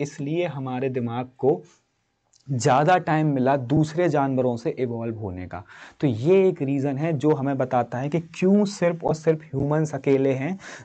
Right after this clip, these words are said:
जो इस पूरी की पूरी हायरार्की में, इस चेन में सबसे ऊपर आ पाए और दूसरे लोग ऊपर नहीं आए। फाइन, तो ये एक आंसर है। फाइन, तो ये तुम देख सकते हो। उसके बाद प्लांट डोमेस्टिकेशन,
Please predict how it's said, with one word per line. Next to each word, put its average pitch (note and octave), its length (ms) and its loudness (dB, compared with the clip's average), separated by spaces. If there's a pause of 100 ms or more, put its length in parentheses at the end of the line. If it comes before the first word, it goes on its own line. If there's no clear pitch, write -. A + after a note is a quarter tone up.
जो E3 420 4
इस F3 140 2
पूरी E3+ 320 0
की E3 80 -4
पूरी D3+ 320 -2
हायरार्की B2+ 580 -2
में, E3 140 -4
इस E3+ 180 -10
चेन C#3+ 280 -2
में D3 100 -2
सबसे D#3+ 340 -4
ऊपर C3 400 -2
आ A#2+ 120 0
पाए C3+ 240 -2
और C#3+ 320 0
दूसरे C3+ 320 -2
लोग D3 220 0
ऊपर C3+ 220 -4
नहीं A2+ 340 -4
आए। D2 160 -14 (120)
फाइन, A#3 200 2 (400)
तो D#3 60 -2
ये E3+ 220 4
एक F#3+ 120 0 (580)
आंसर A#2+ 360 -4
है। G#2 60 -4
फाइन, G3+ 240 -4 (640)
तो C#3+ 80 -2
ये D3 140 -2
तुम D3+ 180 -4
देख D3 140 4
सकते C#3 280 -6
हो। C3+ 120 -8
उसके F#3 300 2
बाद G3+ 320 4 (1080)
प्लांट E3 320 4
डोमेस्टिकेशन, D#3+ 760 -2